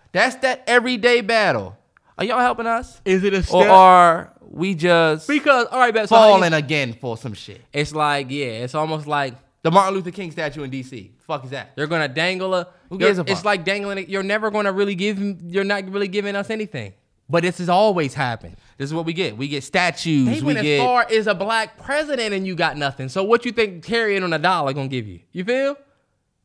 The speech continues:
Speaker 1: Right.
Speaker 2: And so that's just where we've been talking about it for too long. Too long.
Speaker 1: And honestly, let's keep it a hundred.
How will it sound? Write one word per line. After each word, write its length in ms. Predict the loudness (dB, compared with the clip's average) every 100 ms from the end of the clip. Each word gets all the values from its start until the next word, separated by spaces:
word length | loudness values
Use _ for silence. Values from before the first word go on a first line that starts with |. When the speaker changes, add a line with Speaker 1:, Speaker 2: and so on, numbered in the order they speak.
| _ _ _ _ _ _ _ _ _ _
Speaker 1:
Right. 220 | -12 -12 -14 _ _ _ -8
Speaker 2:
And 140 | -6
so 340 | -2 -2 -2 -6
that's 220 | -6 -4
just 160 | -8 -10
where 300 | -8 -8 -10 -16 -20
we've 100 | -18
been 80 | -14
talking 180 | -14
about 80 | -14
it 80 | -20
for 60 | -20
too 100 | -20
long. 180 | -20 -20 _ _ _ _ -18
Too 100 | -10
long. 440 | -4 -2 -2 -4 -6
Speaker 1:
And 100 | -8
honestly, 320 | -8 -8 -12
let's 160 | -14 -14
keep 140 | -14
it 60 | -12
a 40 |
hundred. 280 | -10 -12